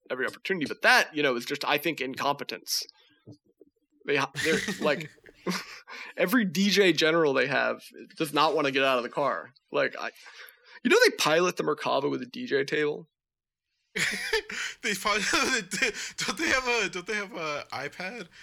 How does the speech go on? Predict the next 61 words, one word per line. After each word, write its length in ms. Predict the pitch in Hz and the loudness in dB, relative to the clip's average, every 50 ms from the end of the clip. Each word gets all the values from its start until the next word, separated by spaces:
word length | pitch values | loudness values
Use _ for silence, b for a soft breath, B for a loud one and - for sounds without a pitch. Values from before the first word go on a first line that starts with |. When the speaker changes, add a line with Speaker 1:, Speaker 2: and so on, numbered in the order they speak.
| B B B B | B B B B
Speaker 2:
Don't 140 | - 151 151 | -12 -6 -2
they 60 | 170 | -2
have 120 | 170 160 | -2 -2
an 60 | 156 | -4
iPad, 480 | 135 120 120 127 - 151 151 151 156 151 - 156 | -8 -8 -8 -8 -6 -6 -6 -6 -8 -10 -10 -12
uh, 420 | 156 156 151 147 151 151 - - | -10 -8 -6 -6 -6 -6 -6 -6
on 160 | 156 156 156 | -4 -4 -4
it 120 | 165 165 160 | -4 -6 -6
or 60 | 160 | -6
whatever? 340 | 156 160 156 160 156 165 160 | -6 -4 -6 -6 -6 -6 -6
You 60 | 139 | -6
have 140 | 131 131 - | -6 -8 -6
to, 180 | 143 131 127 107 | -6 -4 -4 -4
you 80 | 113 | -6
have 80 | 139 123 | -8 -8
to 100 | 147 143 | -8 -6
download 480 | 131 131 123 127 131 139 143 143 143 | -4 -2 -2 -2 -2 -2 -2 -4 -4
the, 260 | 135 135 127 123 120 117 B B B B B B | -2 -4 -4 -4 -4 -8 B B B B B B
you 80 | - 151 | -6 -6
have 60 | 151 | -4
to 80 | - 160 | -4 -6
download 480 | 131 127 120 127 131 143 135 127 120 | -4 -4 -4 -4 -2 -4 -4 -4 -4
Waze 320 | 120 117 110 110 113 123 - | -4 -4 -2 -2 -2 -2 -4
from 120 | - 117 | -4 -4
the 100 | 113 110 | -4 -4
App 180 | 101 98 101 - | -4 -4 -6 -6
Store 280 | - - 135 123 117 | -8 -6 -6 -6 -6
and 100 | 110 107 | -6 -6
make 160 | 104 101 101 - | -6 -8 -6 -6
sure 160 | - 117 110 | -6 -6 -6
that 140 | 107 104 101 | -8 -8 -8
it's, 200 | 98 98 - 107 | -8 -8 -8 -8
uh, 280 | 101 101 98 95 104 - _ b b b b b b b b b - | -8 -10 -10 -12 -12 -16 _ b b b b b b b b b -12
uh, 120 | - 107 104 | -10 -8 -8
you 100 | 104 107 | -6 -6
have 100 | 107 107 | -8 -8
to 60 | 117 | -6
change 300 | - - 117 117 110 110 | -6 -4 -4 -4 -4 -4
your 80 | 98 | -4
icon 400 | 95 101 101 - 110 110 110 110 | -2 -4 -4 -4 -4 -6 -6 -6
to 80 | 113 110 | -6 -8
the 100 | 101 98 | -10 -10
tank 300 | 92 - 101 101 104 101 | -10 -10 -10 -10 -10 -10
icon. 380 | 104 113 110 117 113 120 123 - b b b b b b b b b _ | -12 -10 -10 -12 -12 -12 -14 -16 b b b b b b b b b _
Uh, 120 | - 113 110 | -16 -14 -10
<laughs> 400 | - - - - - - - - | -6 -4 -4 -2 -2 -2 -2 -2
Speaker 1:
Yeah. 80 | - - - - - | -4 -4 -4 -4 -2
Oh 120 | 160 165 | -2 0
my 180 | 160 156 151 147 | 2 2 2 2
God, 260 | 143 143 143 147 151 | 2 2 2 2 2
yeah. 220 | 147 147 147 147 147 _ _ B B B B B B | 2 0 0 -2 -4 _ _ B B B B B B
Yeah, 180 | B 269 294 233 | B 6 8 8
also, 480 | 175 220 254 - - - 147 120 - - - | 8 6 6 4 4 4 4 2 0 -2 -2
uh, 140 | 135 135 123 | -2 -2 0
listeners, 540 | 117 147 202 208 165 120 - - - - - | 0 0 -2 0 0 -4 -4 -6 -12 -16 -14
did 120 | - 135 143 | -12 -8 -6
you 80 | 156 | -4
know 100 | 170 151 131 | -2 -2 -2
Waze 440 | 127 127 139 - - 226 - - | 0 0 0 0 -2 -4 -6 -8
was, 180 | 139 131 - - | -10 -10 -10 -8
uh, 280 | - 117 101 - - | -8 -6 -8 -8 -12